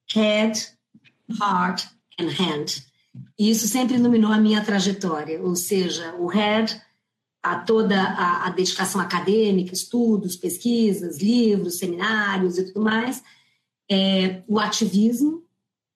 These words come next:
e a entrega. Então, além de ser procuradora do Estado, mestre, doutora pela puc,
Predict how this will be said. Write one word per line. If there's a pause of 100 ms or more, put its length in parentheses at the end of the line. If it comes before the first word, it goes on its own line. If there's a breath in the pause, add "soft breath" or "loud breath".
(360)
e
a
entrega. (500)
Então,
além
de
ser
procuradora
do
Estado,
mestre,
doutora
pela
puc,